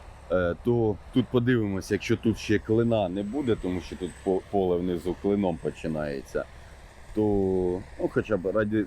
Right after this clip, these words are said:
цікавості заміряти, скільки, е, обертів він зробить на повен бункер.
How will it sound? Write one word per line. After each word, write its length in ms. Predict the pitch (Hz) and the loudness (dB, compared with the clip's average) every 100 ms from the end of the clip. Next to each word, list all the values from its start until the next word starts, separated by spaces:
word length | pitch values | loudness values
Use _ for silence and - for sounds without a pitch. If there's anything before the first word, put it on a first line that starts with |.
| - | -4
цікавості 840 | - 120 117 101 90 87 - 101 87 - - - - - - - | -2 0 2 2 0 -8 -2 0 0 -6 -18 -18 -18 -18 -10 -2
заміряти, 680 | 101 113 113 101 92 - | 2 4 4 4 2 0
скільки, 600 | 90 - 120 98 - 82 78 - - - - - - - - | -6 2 4 4 2 0 0 -8 -18 -20 -20 -20 -20 -14 -4
е, 640 | 85 85 80 78 76 73 73 - | 0 2 2 0 0 -2 -4 -2
обертів 480 | 101 95 87 - 80 | 0 0 0 -2 0
він 160 | 82 | -2
зробить 520 | 76 90 85 78 73 - | 0 0 0 -2 -4 -4
на 300 | 87 87 82 - - - - - - | -2 -2 -4 -14 -20 -20 -20 -20 -4
повен 360 | 101 90 92 85 | 0 2 0 -2
бункер. 500 | 82 82 67 - | -2 -2 -4 -6